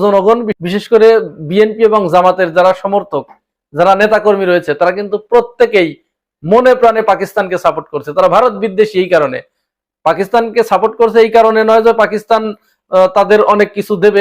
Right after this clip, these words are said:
এর জন্য নয়, বরং ওই যে অ্যান্টি ভারত হবার কারণে, কারণ ভারতের প্রতি তাদের রাগ। কিন্তু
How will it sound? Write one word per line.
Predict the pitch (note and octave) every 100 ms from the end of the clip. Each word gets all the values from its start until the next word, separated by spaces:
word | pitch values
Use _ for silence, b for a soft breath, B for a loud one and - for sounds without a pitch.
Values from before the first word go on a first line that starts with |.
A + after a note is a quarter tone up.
| A3
এর | C#4 B3
জন্য | A#3+ F#3+
নয়, | D3 B2+ - _ _ D#3+
বরং | A3 A#3+
ওই | B3+ B3+
যে | B3+
অ্যান্টি | A#3+ A3+ A3+
ভারত | F#3 G3 F3+
হবার | F3 D3+
কারণে, | C#3 B2+ A#2+ B2 _ _ _ _ _ -
কারণ | F#3 F3
ভারতের | F#3 B3+ B3+ B3
প্রতি | A3 F#3+
তাদের | F#3+ E3 D3
রাগ। | C3 A#2 C3 _ _ _ _ _ _
কিন্তু | G#3+ G3 G3+